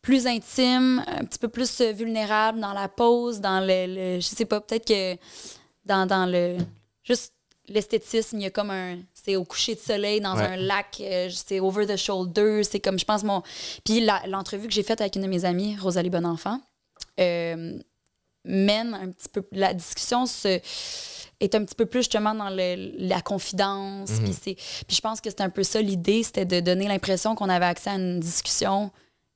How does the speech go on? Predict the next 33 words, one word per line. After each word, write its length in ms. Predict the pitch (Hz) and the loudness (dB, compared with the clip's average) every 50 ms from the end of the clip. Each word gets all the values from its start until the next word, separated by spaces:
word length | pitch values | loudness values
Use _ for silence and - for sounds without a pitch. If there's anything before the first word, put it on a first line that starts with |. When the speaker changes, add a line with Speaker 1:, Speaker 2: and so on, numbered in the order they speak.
| _ _ _ - | _ _ _ -2
Speaker 1:
entre 260 | 196 190 185 - - | 0 0 0 0 0
deux 260 | 180 190 208 214 190 202 | 2 4 4 4 6 4
amis, 480 | 190 190 190 190 196 214 226 226 220 _ _ _ _ _ _ _ | 2 2 -2 -6 -4 -2 -2 -4 -4 _ _ _ _ _ _ _
puis 100 | - 180 | -12 -12
que 100 | - - - - | -10 -10 -8 -4
t'es, 180 | 190 185 - | -4 -4 -4
qu'habituellement 560 | - - - 180 175 - - 185 185 190 202 | -4 -2 0 0 2 2 2 0 2 0 -4
t'as 140 | 196 - 180 | -4 -4 -6
pas, 360 | - - 190 196 196 190 190 185 175 | -6 -2 0 2 2 2 0 -2 -4
t'sais, 120 | - - 98 | -4 -2 0
Speaker 2:
Ouais. 160 | 101 208 202 - | 2 2 0 -2
Speaker 1:
t'as 80 | - 185 | -6 -10
pas 200 | - - 202 - - | -6 -4 -4 -4 -2
accès 420 | 185 185 - - - - 202 - - | -4 -4 -2 -2 0 0 0 0 2
à. 200 | 190 185 220 285 320 _ _ _ _ _ _ _ _ _ _ _ - | 4 4 2 2 -2 _ _ _ _ _ _ _ _ _ _ _ -6
Fait 60 | 202 | -4
que 60 | - | -2
je 40 | - | 0
pense 160 | 214 220 220 | 0 0 0
qu'ils 120 | - 220 | 0 -2
ont 20 | 202 | -2
choisi 260 | - - 190 180 175 | 0 2 0 0 0
une 60 | 196 170 | -2 -4
photo 300 | - 190 185 - 208 - | -2 -2 -2 -2 -4 -6
qui 120 | - 214 | -4 -4
était 160 | 185 - 180 | -2 -2 -2
plus, 440 | 175 - - - 202 208 - - - | -4 -4 -2 0 0 0 0 0 -2
euh, 360 | 185 180 175 - - 165 165 - | -2 0 0 0 -2 -4 -4 -4
douce. 320 | 170 156 208 233 233 - - | -2 2 2 2 2 0 0
Speaker 2:
Cohérente 440 | - 104 98 95 92 90 95 92 92 | 2 2 2 4 2 0 -2 -2 -2
avec 180 | 92 92 87 | -2 -4 -4
celle-là. 180 | - - 214 220 | -4 -2 0 2
Speaker 1:
Ouais, 200 | 233 262 294 | 2 2 0